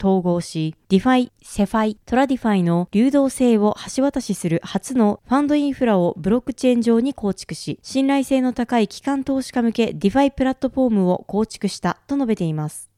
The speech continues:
二千二十年設立のソルブは、オンチェーンファンド発行、取引、生産のための強固な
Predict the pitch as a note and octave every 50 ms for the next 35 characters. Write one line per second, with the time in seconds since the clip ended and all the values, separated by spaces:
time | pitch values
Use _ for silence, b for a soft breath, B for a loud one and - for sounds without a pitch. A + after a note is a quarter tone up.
0 | _ _ - G3+ G#3+ - D4+ D4+ C4+ A#3+ A3 G#3+ G3+ A#3 C#4+ C#4+ C4+ B3 A3+ G#3
1 | F#3 - G3+ - - G#3 F#3+ G3 - - F#3+ F#3+ F#3 - - - - C4+ C4 A#3+
2 | F#3+ G3 F3 D#3+ D#3 D#3 E3+ F3 - - A3+ C4+ C#4 - D4 C#4 C#4 C#4 C4+ B3+
3 | C4 C4+ C4 B3+ G#3 G3 F3+ - F3+ F3+ _ _ - - F3+ E3+ E3+ E3 - -
4 | - G#3 G#3 B3+ - - - - - F3+ E3+ - _ - - - C4+ C#4+ C4 -
5 | C#4 C4+ C4+ C4 B3+ C4+ B3+ B3 B3 G#3+ F#3 F3 F3+ F3+ F3+ - - D4+ D4+ C#4+
6 | - A3+ G3 F#3 F3 -